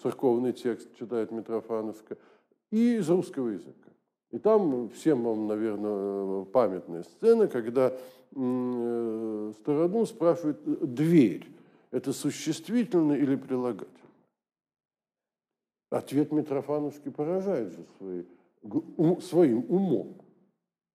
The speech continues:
Я, например, сразу могу сказать, никогда бы не додумался до этого. Это прекрасный, вы знаете, логический ответ.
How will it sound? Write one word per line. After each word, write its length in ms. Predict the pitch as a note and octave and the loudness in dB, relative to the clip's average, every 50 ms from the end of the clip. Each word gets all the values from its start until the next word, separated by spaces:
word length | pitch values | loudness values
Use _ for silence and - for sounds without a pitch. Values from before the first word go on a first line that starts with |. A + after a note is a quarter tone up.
| _ _ _ _ _ _ _ _ _ _ _ _ - | _ _ _ _ _ _ _ _ _ _ _ _ -2
Я, 240 | G2+ A2 G#2+ G#2 | 2 2 4 4
например, 500 | A2+ C3 C3 C3+ C#3+ D#3 D3+ D3+ D3+ D3 | 4 2 2 2 4 4 4 4 4 2
сразу 380 | D3 - - F3 D#3+ B2 A2+ A#2+ | 0 2 6 6 6 6 6 2
могу 220 | A#2 A2 G#2+ A2+ | 0 0 0 -2
сказать, 280 | A2+ - - A2+ G#2+ A#2+ | -4 -2 -4 -4 -2 -2
никогда 460 | B2 A2+ - C3+ A2+ G2 F#2 F#2+ E2 | -2 -2 -2 -2 -4 -4 -4 -6 -6
бы 140 | F2+ A2 B2 | -4 0 4
не 120 | C#3+ E3+ | 4 4
додумался 680 | F3+ E3 G3+ G3+ F#3+ G3 G#3+ E3+ C#3+ B2+ - - - C#3+ | 6 6 6 6 6 4 4 4 4 2 0 -2 -4 -6
до 140 | - - C#3 | -2 -2 0
этого. 320 | A#2+ G2+ F#2+ - - C3+ | 0 0 -2 -4 -6 -6
Это 120 | - - F#2 | -6 -8 -12
прекрасный, 920 | F2+ - F#2+ G2+ E2+ - - F2+ C#3 G3 A3+ - - - - E3 F3 D#3 E3+ - - - - - _ _ | -14 -12 -12 -14 -14 -12 -2 4 6 8 8 6 4 -2 -4 -2 -2 -2 -2 -6 -14 -20 -20 -20 _ _
вы 140 | B2+ C3 | -6 -4
знаете, 320 | D#3 E3 C#3+ C3 C3+ D3 C#3 | 0 0 0 2 2 4 4
логический 760 | B2+ A#2+ A#2 G#2 A2+ D3 E3+ D3+ - F#3+ F3+ F#3 - A3 A#3 | 4 4 2 0 -2 -4 -6 -4 -4 -6 -8 -6 -6 2 4
ответ. 440 | A#3 A#3 A#3 A#3 A3 D#3 A#2 - | 4 4 4 2 -4 -6 -6 -8